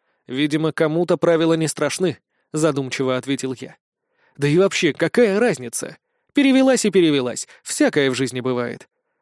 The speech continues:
Давайте лучше подумаем о практике». «Практике?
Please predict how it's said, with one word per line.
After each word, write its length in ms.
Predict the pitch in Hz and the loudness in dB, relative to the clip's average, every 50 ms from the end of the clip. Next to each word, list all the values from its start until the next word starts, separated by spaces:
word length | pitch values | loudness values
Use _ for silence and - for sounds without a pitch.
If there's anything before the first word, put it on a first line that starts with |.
| _ - | _ -4
Давайте 400 | - 151 190 208 233 185 - 160 | 0 4 4 6 6 4 4 4
лучше 320 | 160 165 160 - - 147 | 2 2 2 0 -2 -2
подумаем 520 | - 156 147 147 156 143 143 143 135 135 139 | 0 0 0 2 0 0 0 -2 -2 -2 -2
о 60 | 135 | -2
практике». 560 | - 156 147 - - - 123 - 104 101 - _ _ _ _ _ _ _ _ _ _ _ _ _ _ - | -2 -2 -4 -4 -6 -10 -14 -14 -16 -18 -18 _ _ _ _ _ _ _ _ _ _ _ _ _ _ -4
«Практике? 580 | 127 147 214 220 - - 160 - - - - | 0 2 2 2 2 0 -4 -4 -6 -14 -20